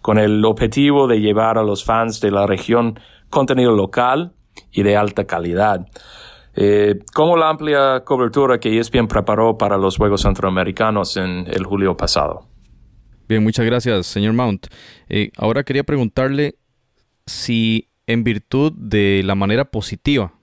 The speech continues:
Speaker 2: en la que, bueno, muchos aficionados estamos viendo esta incursión de E S P N para transmitir partidos de la Liga Costarricense, en este caso del Deportivo Saprissa,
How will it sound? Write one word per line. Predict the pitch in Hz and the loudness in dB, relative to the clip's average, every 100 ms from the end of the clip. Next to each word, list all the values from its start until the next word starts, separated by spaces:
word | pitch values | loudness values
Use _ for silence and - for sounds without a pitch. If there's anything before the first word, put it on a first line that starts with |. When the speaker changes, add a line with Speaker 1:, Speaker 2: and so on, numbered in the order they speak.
| _ - | _ -10
Speaker 2:
en | 90 | -6
la | 92 | -6
que, | 90 87 | -6 -4
bueno, | 98 101 | -2 -2
muchos | 90 98 113 | -4 -4 -2
aficionados | 113 110 98 95 107 110 | -4 -4 -4 -2 -2 -4
estamos | - 104 113 107 | -4 -2 -2 0
viendo | 107 120 131 95 | 0 0 0 -2
esta | 98 - | -4 -4
incursión | 113 104 95 101 110 | -4 -4 -4 -2 0
de | 107 | 0
E | 104 110 | 0 0
S | - | -2
P | 110 110 | -2 -2
N | 123 131 - - _ _ - | -2 -6 -14 -20 _ _ -4
para | 110 123 | -2 -2
transmitir | 110 98 92 - 107 | -2 -4 -4 -4 -4
partidos | - 98 110 113 117 | -4 -4 -2 0 0
de | 107 92 | 0 0
la | 87 | -2
Liga | 90 107 120 | -2 -2 -2
Costarricense, | 120 - 98 98 135 127 | -4 -2 -4 -2 -2 -2
en | 92 | -6
este | - - | -6 -6
caso | 110 113 120 | -4 -2 0
del | 95 87 | 0 -2
Deportivo | 95 85 - 107 | -6 -6 -2 -2
Saprissa, | 117 113 123 131 160 | -2 -2 -2 -4 -6